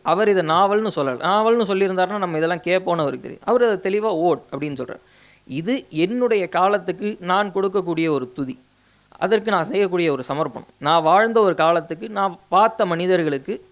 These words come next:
அந்த வாழ்க்கைக்கு நான் செய்யக்கூடிய சம-, ஒரு சமர்ப்பணம் இது." அப்படிங்கிறதுல அவர் ரொம்ப தெளிவா இருக்கார். அதனால அவருக்கு உணர்ச்சி கட்டுப்பாடுகள்லாம் எதுவுமே இல்ல. அதனால தான் இதுல வ-, இந்த இருபத்தஞ்சு அத்தியாயங்களுக்குள்ள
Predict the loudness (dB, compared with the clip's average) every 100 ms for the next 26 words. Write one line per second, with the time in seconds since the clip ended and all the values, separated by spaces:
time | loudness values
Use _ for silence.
0 | _ _ -2 2 2 6 6 4 2 0
1 | 0 -4 -2 -2 -2 -2 -2 -2 0 0
2 | -2 2 2 2 0 0 0 -4 -4 -8
3 | -16 _ _ _ -6 0 2 2 2 4
4 | 4 2 0 -2 -2 -2 -2 -4 -8 -20
5 | _ _ _ -2 0 2 4 4 4 2
6 | 0 0 0 -4 -4 -2 -2 0 0 2
7 | 0 2 0 0 -2 -4 -10 -14 _ _
8 | _ -4 0 2 4 4 2 0 -4 -10
9 | -6 0 2 2 0 -2 -2 0 0 0
10 | 0 2 0 2 2 2 2 0 0 -2
11 | -2 -6 -8